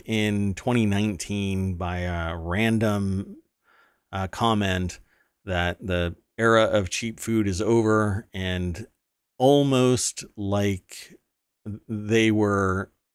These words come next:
uh, Nostradamus telling me the future, it came true six months later. Uh, maybe closer to a year later, it came true. It blew my mind, and I, ever since then, I've been talking about the fact that,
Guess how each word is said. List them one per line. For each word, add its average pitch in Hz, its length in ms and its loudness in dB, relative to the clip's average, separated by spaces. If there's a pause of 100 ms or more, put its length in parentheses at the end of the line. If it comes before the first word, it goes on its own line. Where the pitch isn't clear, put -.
(320)
uh, 92 320 -6 (260)
Nostradamus 117 1040 0 (260)
telling 110 480 0
me 104 160 -2
the 95 120 -4
future, 92 680 -2
it 98 220 -6
came 101 280 -4
true 95 560 -4 (140)
six - 260 -12
months 92 240 -8
later. 98 460 -2 (1040)
Uh, 117 140 -2
maybe 120 460 2
closer 123 360 0
to 101 120 0
a 92 40 0
year 117 320 2
later, 90 600 -2
it 92 180 -8
came 90 260 -6
true. 92 440 -4
It 90 120 -6
blew 147 160 6
my 127 200 4
mind, 110 440 0
and 101 160 0
I, 101 120 0
ever 104 180 0
since 101 320 -4
then, 98 160 -4
I've 98 160 -4
been 92 140 -4
talking 107 340 -6
about 90 240 -4
the 98 80 -16
fact 92 320 -6
that, 92 220 -8